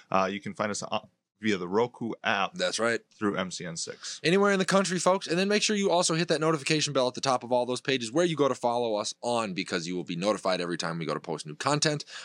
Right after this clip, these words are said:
Speaker 2: Mike, why don't you run 'em through what we're gonna be talking about today?
Speaker 1: Yeah, it's a big show today, as always. Uh, we're gonna go Vikings review into
Speaker 2: <clears throat>
Speaker 1: preview for the next week here. Uh, we have our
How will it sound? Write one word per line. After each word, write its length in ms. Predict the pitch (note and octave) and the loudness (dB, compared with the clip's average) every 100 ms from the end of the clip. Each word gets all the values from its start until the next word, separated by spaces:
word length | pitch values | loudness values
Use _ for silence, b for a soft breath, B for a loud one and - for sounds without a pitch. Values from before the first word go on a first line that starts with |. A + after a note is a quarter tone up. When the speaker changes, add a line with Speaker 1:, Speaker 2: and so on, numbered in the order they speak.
| B | B
Speaker 2:
Mike, 160 | D#3 | 4
why 80 | E3+ | 4
don't 100 | G3+ | 2
you 100 | G#3+ | 0
run 200 | D#3 D3 | 2 4
'em 100 | D#3 | 2
through 140 | C#3+ D3 | 0 0
what 100 | B2+ | 0
we're 80 | |
gonna 140 | C3+ C#3 | 0 -2
be 80 | C#3 | 0
talking 280 | B2 A#2 | 0 0
about 200 | G#2 F2+ | 0 -4
today? 300 | E2+ D#2 A1 - - | -4 -6 -6 -10 -6
Speaker 1:
Yeah, 160 | - D#3+ | 0 2
it's 100 | B2+ | 2
a 40 | |
big 120 | D#3+ D3+ | -2 0
show 220 | E3+ D#3 | 0 0
today, 400 | D3 D3+ D3 C#3+ | 0 0 2 0
as 240 | A2+ A#2+ B2+ | 2 0 2
always. 560 | C3 D#3+ F#3+ A3+ - - | 2 2 0 -4 -4 -2
Uh, 180 | G#2 G#2 | 0 2
we're 80 | A2+ | 0
gonna 120 | A#2 | 0
go 200 | A#2 G#2+ | 0 0
Vikings 640 | A2+ B2+ B2 B2 A#2 G2+ - | 2 0 0 -4 -2 -4 -4
review 540 | G#2 B2 A2+ A#2+ A#2+ A2 | -2 0 0 0 -2 -2
into 360 | A2 G2+ A2 | -6 -4 -4
Speaker 2:
<clears throat> 20 | |
Speaker 1:
preview 520 | F2+ - C3+ B2+ B2+ A#2 | -4 -2 -2 0 -2 -2
for 480 | - A2 G#2 G2+ E2+ | -2 0 2 0 -4
the 120 | G#2 | -4
next 340 | G#2 G2+ - | -2 -2 -6
week 300 | A#2+ C3+ C3 | -2 -4 -2
here. 320 | D3+ D3 C#3+ G#2 | -2 0 0 0
Uh, 220 | G2 G2 | -2 0
we 80 | A2 | 0
have 160 | G#2+ | 2
our 220 | G2+ G2 | 0 0